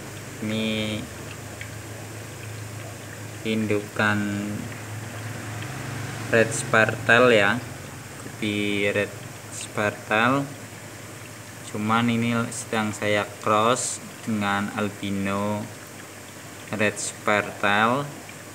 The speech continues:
Tapi sebelumnya ada satu induk betina yang saya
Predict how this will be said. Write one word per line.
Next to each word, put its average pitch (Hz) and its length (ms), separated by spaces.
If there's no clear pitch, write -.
Tapi 113 240
sebelumnya 117 800
ada 104 800
satu - 240
induk 101 240
betina 98 480
yang 101 640
saya 98 840